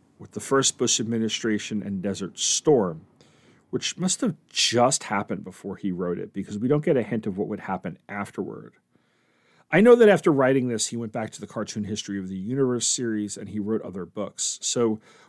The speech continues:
we never did get an update or section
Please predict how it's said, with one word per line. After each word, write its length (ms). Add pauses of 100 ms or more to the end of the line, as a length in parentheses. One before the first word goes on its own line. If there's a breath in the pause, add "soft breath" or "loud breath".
we 120
never 240
did 240
get 100
an 220
update 340
or 120
section 800